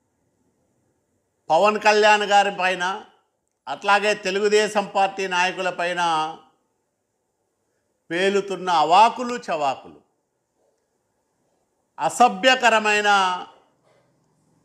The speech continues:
పదజాలం ఉపయోగిస్తున్న తీరు అత్యంత జుగుప్సాకరంగా ఉంది. నేను ఒకటే అడుగుతా ఉన్న వైసీపీ నాయకులకు, జగన్మోహన్ రెడ్డికి, తండ్రి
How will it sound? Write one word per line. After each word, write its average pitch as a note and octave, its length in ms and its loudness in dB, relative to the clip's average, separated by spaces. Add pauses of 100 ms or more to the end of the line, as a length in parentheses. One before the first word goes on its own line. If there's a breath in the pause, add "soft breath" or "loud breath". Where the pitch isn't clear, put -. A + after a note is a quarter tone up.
(480)
పదజాలం G#3+ 680 4 (1300)
ఉపయోగిస్తున్న F#3+ 840 -2 (180)
తీరు G#3+ 380 0 (1160)
అత్యంత G3+ 500 -4 (180)
జుగుప్సాకరంగా G3 960 0 (120)
ఉంది. G2 180 -20 (1200)
నేను G#3 200 0
ఒకటే F#3+ 320 4
అడుగుతా C4+ 360 0
ఉన్న G#3 200 -4
వైసీపీ F#3 480 -8
నాయకులకు, D3+ 500 -8 (120)
జగన్మోహన్ C#3+ 600 -8
రెడ్డికి, F#2 360 -20 (1300)
తండ్రి A#3+ 320 0